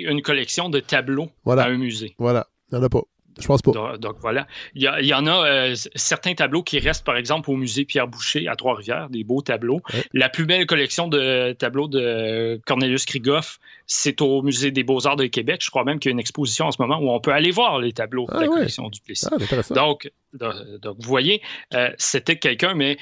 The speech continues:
Speaker 1: qui aurait jamais pu montrer ça au grand jour. Je
Speaker 2: Non.
Speaker 1: pense pas que les Québécois des années quarante, cinquante auraient pu, euh, se reconnaître dans un premier ministre qui s'affichait,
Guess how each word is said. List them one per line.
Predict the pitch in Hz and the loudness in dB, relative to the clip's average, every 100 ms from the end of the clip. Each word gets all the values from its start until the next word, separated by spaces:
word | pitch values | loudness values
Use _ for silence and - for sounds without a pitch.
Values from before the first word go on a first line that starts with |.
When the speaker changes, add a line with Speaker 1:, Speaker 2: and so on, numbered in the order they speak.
| - - | -10 -4
Speaker 1:
qui | 127 | -2
aurait | 120 | 0
jamais | 117 151 160 147 | 0 0 2 0
pu | - 185 | -2 -2
montrer | 170 131 - 123 | 0 -2 -2 -4
ça | - 160 | 0 0
au | 131 | 0
grand | 120 123 113 | 0 0 2
jour. | 131 143 110 | 2 2 2
Je | 127 | 2
Speaker 2:
Non. | |
Speaker 1:
pense | 110 | 2
pas | - 147 | 0 -2
que | 127 | -2
les | 113 | -2
Québécois | - 123 117 - 139 | -4 -6 -4 0 0
des | 123 113 | 0 -4
années | 123 | -4
quarante, | 139 113 127 | -2 0 0
cinquante | - 110 101 131 131 | -2 -6 0 0 0
auraient | 117 107 95 | -2 -2 -4
pu, | - 135 131 | -4 0 0
euh, | 107 | 0
se | - | -2
reconnaître | 127 - 113 131 | -2 0 0 2
dans | 135 117 117 | 2 0 -2
un | |
premier | - 120 120 | 0 0 2
ministre | 113 135 - | 0 0 -2
qui | - | -2
s'affichait, | - - 127 - - - 147 147 | 0 2 0 0 0 2 2 0